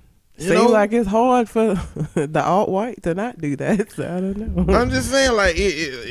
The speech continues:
Speaker 1: is it enough? Like, what, what levels do, so, and, and, and you know what? If I say, "What level, what, what's the prob-,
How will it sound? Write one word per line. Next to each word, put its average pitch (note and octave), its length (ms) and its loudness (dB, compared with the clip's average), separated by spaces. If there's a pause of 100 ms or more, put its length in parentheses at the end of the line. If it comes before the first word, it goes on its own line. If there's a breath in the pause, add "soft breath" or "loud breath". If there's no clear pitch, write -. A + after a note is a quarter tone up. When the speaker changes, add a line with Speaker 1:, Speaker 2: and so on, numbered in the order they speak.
Speaker 1:
is G3 180 2
it F#3+ 100 2
enough? E3 560 2
Like, C3 260 0 (260)
what, D3 400 -2
what E3+ 240 2
levels D#3+ 400 2
do, D3+ 140 0 (240 loud breath)
so, G#3+ 360 2
and, G#3+ 160 4
and, B3 240 2
and G#3+ 240 0
you A3+ 120 0
know A#3+ 120 2
what? A#3 300 0
If D#3+ 220 -2
I A3 180 2
say, E3+ 640 -2 (380)
"What E3 280 2
level, D#3 580 2
what, F3+ 380 0 (120)
what's D#3+ 240 2
the D3 100 -4
prob-, D3+ 460 0